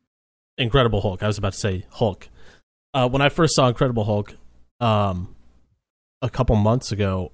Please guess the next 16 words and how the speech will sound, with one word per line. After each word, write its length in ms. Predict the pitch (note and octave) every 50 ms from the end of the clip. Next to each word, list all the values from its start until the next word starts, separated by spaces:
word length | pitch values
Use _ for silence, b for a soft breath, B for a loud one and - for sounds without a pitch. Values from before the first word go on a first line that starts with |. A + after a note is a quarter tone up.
| - -
I 160 | B2+ B2 B2
saw 560 | G#2+ - - - - - C3 C#3 D3+ D3 C3+
this 240 | A#2+ A2 A#2 A#2 -
scene, 420 | - - - C#3 D3 C#3 A2+ G2
and 100 | G#2 A2
it 100 | A2+ A2+
doesn't 220 | A2 C#3+ D3+ F3 E3
really 240 | D3 D3+ D3+ C#3 -
ever 260 | A2+ B2 A#2 C3 A2+
touch 280 | - - C#3+ D3+ -
on 160 | B2+ A2 G#2 G2+
it 60 | G2
again 220 | F#2+ G2+ G#2 G2+
after 260 | G2 G2 G#2 - A2
this 220 | G2 F#2+ G2+ - -
scene. 300 | - C3+ A#2+ F2+ E2+